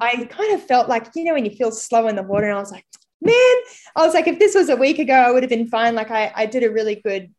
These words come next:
um, few suited training sessions, you know, fifties and that kind of thing. I was like, "Oh, I'm on here." And then the next week I was like, "Darn it." But, you know, I didn't let that get to me too much. And especially when it got to the turnabout, 'cause obviously it goes hundred, two hundred.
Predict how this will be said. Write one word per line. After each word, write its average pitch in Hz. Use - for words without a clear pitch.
um, 196
few 202
suited 202
training 196
sessions, 196
you 202
know, 190
fifties 208
and 196
that 185
kind 202
of 190
thing. 190
I 185
was 185
like, -
"Oh, 277
I'm 277
on 294
here." 262
And 247
then 214
the 214
next 214
week 208
I 196
was 202
like, 185
"Darn 370
it." 349
But, 214
you 226
know, 208
I 202
didn't 208
let 196
that 190
get 180
to -
me 185
too 190
much. 185
And 190
especially 302
when 247
it 208
got -
to 233
the 202
turnabout, 196
'cause 208
obviously 196
it -
goes 180
hundred, 190
two -
hundred. 185